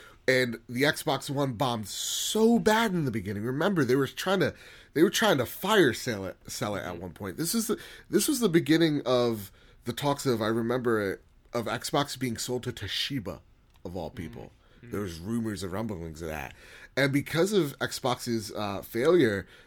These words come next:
Speaker 1: this game failed because of it. I don't know why you would ever put an exclusivity behind a heavily multiplayer game at launch, but they did it. It didn't work out for it. It would have been, it would have been my game of the year if the community actually stuck around.
Speaker 2: Mm-hmm.
Speaker 1: Watch Dogs,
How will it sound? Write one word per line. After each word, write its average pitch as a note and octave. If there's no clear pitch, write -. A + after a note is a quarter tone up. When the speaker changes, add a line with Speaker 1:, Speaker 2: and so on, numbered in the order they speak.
Speaker 1:
this C3
game C3
failed B2
because C3
of G#2
it. E2+
I G2
don't C3+
know C3+
why B2
you A#2+
would A#2+
ever A#2
put C3+
an A2+
exclusivity A#2
behind G2+
a G2
heavily A#2
multiplayer A2
game G#2+
at F2+
launch, B2+
but G#2
they F3
did D#3
it. C#3+
It G2+
didn't C#3
work C3
out C#3+
for A2
it. F#2+
It E2
would G2+
have G#2
been, A2
it B2+
would C3+
have F#3+
been C3+
my A#2
game G#2+
of G#2+
the G#2+
year B2+
if G2
the G2
community G2
actually F#2+
stuck -
around. F#2
Speaker 2:
Mm-hmm. G#2+
Speaker 1:
Watch C#3
Dogs, F3+